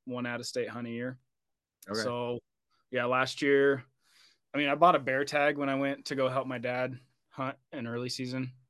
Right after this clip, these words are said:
Speaker 1: archery elk, <clears throat> 'cause bear
Speaker 2: Mm-hmm.
Speaker 1: tags are cheap in Oregon, and, um, we've, we actually saw five on that trip. Uh,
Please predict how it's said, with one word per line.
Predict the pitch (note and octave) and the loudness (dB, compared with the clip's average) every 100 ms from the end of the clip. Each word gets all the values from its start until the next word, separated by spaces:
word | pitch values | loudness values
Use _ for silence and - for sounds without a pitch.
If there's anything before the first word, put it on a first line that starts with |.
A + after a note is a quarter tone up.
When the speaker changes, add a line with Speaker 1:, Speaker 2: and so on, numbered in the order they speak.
| - | -6
Speaker 1:
archery | A#2+ - B2 | -4 -2 -2
elk, | A#2+ C3 - _ _ - | 0 -2 -6 _ _ 4
<clears throat> | F3+ D3 B2+ | 6 6 2
'cause | C3 | -6
bear | A2+ A#2 A#2+ | -4 -4 -2
Speaker 2:
Mm-hmm. | A#2 | -4
Speaker 1:
tags | A2 | -6
are | G#2+ | -8
cheap | - A2 G2+ | -12 -14 -14
in | |
Oregon, | G2+ G2+ G#2 | -12 -10 -10
and, | F#2+ F#2+ - _ - _ _ - | -10 -12 -14 _ -20 _ _ -10
um, | G2+ F2+ F2 F#2 - - | -8 -8 -10 -12 -16 -8
we've, | B2+ A2 - _ | -6 -6 -12 _
we | C#3 B2+ | 0 2
actually | B2+ A2 | 2 0
saw | B2 G2+ | 0 -2
five | - G#2+ A2 G2 | -4 -2 -2 -2
on | F#2 | -8
that | F#2 | -10
trip. | - A2 F#2 _ _ _ _ | -8 -6 -8 _ _ _ _
Uh, | A2 G2+ F#2 | -8 -6 -8